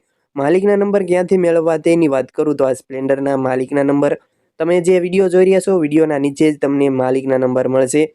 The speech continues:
પંચાણું દસ આડત્રીસ બાસઠ ત્યાંસી, ત્યાં ભરતભાઈના નંબર છે, આ સ્પ્લેન્ડરના માલિકના નંબર છે. તમે જે વીડિયો જોઈ રહ્યા છો, વીડિયોના નીચે જ તમને નંબર મળી રહેશે, ટાઇટલમાં નંબર મળશે, વીડિયોના નીચે જ તમે તે ભાઈને, ભરતભાઈને ફોન કરી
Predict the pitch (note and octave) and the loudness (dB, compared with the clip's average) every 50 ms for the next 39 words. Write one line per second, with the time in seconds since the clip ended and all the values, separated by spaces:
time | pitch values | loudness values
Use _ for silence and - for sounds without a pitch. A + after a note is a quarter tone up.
0 | _ _ _ _ _ _ _ _ _ _ D3 D3 D#3 D#3+ D#3+ D#3+ D#3 D#3+ D#3+ D#3 | _ _ _ _ _ _ _ _ _ _ -14 -14 -8 -4 -2 0 0 0 0 0
1 | D3 D3 D3 D3 B2+ - - C3+ D3 D#3+ F#3+ F#3 E3 D#3+ C#3+ C#3 C3+ B2+ C3 C#3 | 2 2 2 0 0 -2 -4 -4 -2 -2 -2 -2 0 0 0 0 0 0 -2 -2
2 | C#3 - - D#3 C#3 C#3 - - E3+ F3+ F3 - D#3+ C3+ A#2+ - _ _ _ _ | -2 -2 -2 -4 -4 -4 -2 -2 0 0 0 -2 -4 -6 -6 -6 _ _ _ _
3 | _ _ _ _ D3 C#3+ C3 B2 C3+ C3 C3+ C3 B2+ C3+ C3 C3+ C3+ B2 B2 A#2+ | _ _ _ _ -6 -6 -4 -2 0 0 0 0 -2 -2 -2 0 -2 -2 -2 -2
4 | B2+ C#3+ D3 D3 - D3+ D3 D3 C#3 - - E3+ F#3 G3 G3 F#3+ F3+ F#3 F#3 F3+ | -2 -2 -2 0 0 0 -2 -2 -4 -6 -12 -12 -12 -10 -10 -12 -12 -10 -8 -4
5 | E3+ D#3+ D#3 D3+ D3 C3+ C3+ C3 C3 C3 C3 B2+ B2+ B2 - C3+ C3 B2+ - D#3+ | -2 -2 -2 -2 -2 -2 0 0 0 0 0 -2 -2 -2 -2 -4 -2 0 0 2
6 | F3 F3+ E3+ E3 F3 F3 E3 E3 E3 E3+ F3 E3 D#3 E3 E3 E3 E3+ D#3+ D#3 D#3+ | 2 2 2 2 2 2 2 0 0 0 2 2 2 2 2 2 2 2 2 2
7 | D#3+ D#3 - _ _ _ _ _ _ _ - - E3+ G3 G#3+ A3 A3 G#3 G3+ F#3 | 0 0 -2 _ _ _ _ _ _ _ -10 -6 -2 0 0 2 2 2 0 0
8 | F#3+ F#3 F#3 A3 G#3+ G3+ F#3+ G#3 G3 F#3+ F#3 F3 F3 E3+ E3+ D#3+ D3+ C#3+ D3 D3 | 0 0 0 0 0 0 0 0 2 2 2 2 2 2 0 0 0 0 0 0
9 | C#3+ C#3 C#3 C#3+ C3 - C#3+ B2+ - C#3 C#3+ D#3+ D#3+ F3 E3 E3 D#3+ D#3+ D3+ C#3+ | 2 2 2 2 0 0 -2 -2 -2 -2 -4 -2 -2 -2 -2 0 0 -2 -2 -2
10 | C#3+ C#3+ E3 F#3 F3 E3+ E3 E3+ D#3 - E3+ E3 D#3 D3 D3+ D3+ D3 C#3+ C3+ C3 | -2 0 0 0 0 0 0 0 0 0 0 2 2 2 2 0 0 0 0 0
11 | C3+ C3+ C3 D#3+ E3 D#3+ D3+ - _ _ _ _ _ _ _ - F3 F#3 F#3 F3+ | 0 0 2 2 0 0 -2 -6 _ _ _ _ _ _ _ -2 0 2 2 2
12 | F3+ F#3 E3 D3 D3 D3 D3+ D#3+ E3 D3+ - D3 D3 D#3 F3 F3 F3 F3+ F#3 G3 | 2 0 0 0 0 0 0 0 0 0 0 0 0 0 0 0 0 0 0 0
13 | F#3+ E3+ D#3+ F3+ G3 G#3+ G#3+ - A#3+ A3 - D4 | 0 0 0 0 0 0 0 0 0 0 0 -2